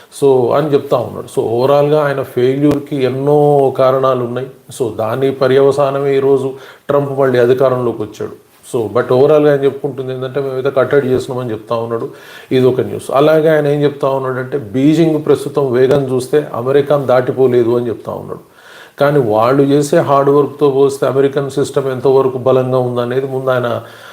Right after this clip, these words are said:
అనాలిసిస్ చేసుకోవాల్సి ఉంటుంది. భవిష్యత్తులో ట్రంప్ కూడా అనాలిసిస్ చేసుకోవాల్సి వస్తుంది. కానీ ట్రంప్ కానీ అమెరికన్ సిస్టమ్ కానీ ఎలా ఉంది అంటే, వాళ్ళు ఒక బ్లైండ్ ఫోకస్ తోటి మేమే గొప్పవాళ్ళం అన్న అహంకారంతో వెళ్తున్నట్టుగానే ఉంది తప్పితే,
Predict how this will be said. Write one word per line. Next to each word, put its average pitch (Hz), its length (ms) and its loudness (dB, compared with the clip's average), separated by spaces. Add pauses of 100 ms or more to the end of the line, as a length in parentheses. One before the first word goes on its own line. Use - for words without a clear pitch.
(100)
అనాలిసిస్ 131 480 0
చేసుకోవాల్సి 123 480 -2
ఉంటుంది. 135 240 -6
భవిష్యత్తులో 143 560 2
ట్రంప్ 135 280 -2
కూడా 135 240 4
అనాలిసిస్ 107 540 -6
చేసుకోవాల్సి 110 440 -10
వస్తుంది. - 280 -16 (220)
కానీ 135 200 2
ట్రంప్ 127 360 0
కానీ 131 340 2
అమెరికన్ 127 420 0
సిస్టమ్ 131 360 -4
కానీ 120 160 -2
ఎలా 127 180 -2
ఉంది 127 340 -2
అంటే, 120 480 -2 (480)
వాళ్ళు 139 540 2
ఒక 127 580 0 (140)
బ్లైండ్ 147 560 2
ఫోకస్ 143 500 0
తోటి 135 280 0
మేమే 135 360 0
గొప్పవాళ్ళం 135 640 2
అన్న 120 120 -4
అహంకారంతో 143 640 0
వెళ్తున్నట్టుగానే 123 760 -4
ఉంది 113 220 -6
తప్పితే, 117 540 -4